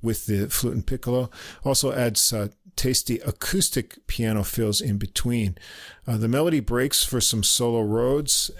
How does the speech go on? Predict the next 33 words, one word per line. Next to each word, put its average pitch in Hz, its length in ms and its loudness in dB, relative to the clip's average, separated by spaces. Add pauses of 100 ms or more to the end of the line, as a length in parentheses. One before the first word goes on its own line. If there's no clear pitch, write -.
and 113 100 0
the 110 60 0
drums 120 340 0
and 117 140 0
bass 113 240 0
push - 320 -2
it 170 60 -4
along 123 420 0 (320)
with 123 160 -2
more 123 420 2
floating 127 520 0
piccolo 110 500 0
above. 107 480 -4 (380)
And 135 160 2
Hahn 160 240 2
switches - 400 2
over 139 220 2
to - 140 -2
acoustic - 580 0
piano 117 500 0
for 135 240 0
some 110 280 2
racing 135 380 2
double 131 300 0
time 127 340 0 (160)
undulating 127 560 2
lines 127 400 2
over 110 220 0
the 104 240 -2 (160)
unique 113 480 0
kind 107 160 -2
of - 180 -8
pulsating 95 720 0